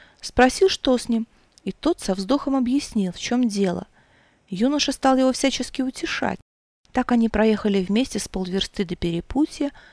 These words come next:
где юноша, приветливо откланившись, стал прощаться и сказал Джану:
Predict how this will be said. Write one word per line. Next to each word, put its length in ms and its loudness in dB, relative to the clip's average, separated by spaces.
где 180 -2
юноша, 400 -2
приветливо 520 -2
откланившись, 580 -6
стал 220 -2
прощаться 720 -4
и 160 -6
сказал 420 0
Джану: 400 -6